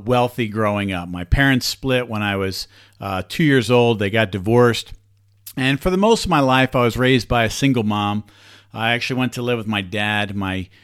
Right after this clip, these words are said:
my senior, my, my senior year, but my later years of high school and, and graduated living,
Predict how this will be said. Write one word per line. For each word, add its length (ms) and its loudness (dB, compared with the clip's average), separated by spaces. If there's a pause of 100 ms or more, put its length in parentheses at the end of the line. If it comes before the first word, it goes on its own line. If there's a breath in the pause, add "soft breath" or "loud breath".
(140 soft breath)
my 80 -6
senior, 680 -2
my, 300 -8
my 80 -10
senior 260 -4
year, 80 -2
but 140 -6
my 140 -4
later 380 0
years 220 0
of 100 -12
high 180 2
school 440 -2
and, 200 -6
and 160 -10
graduated 580 -6
living, 460 -8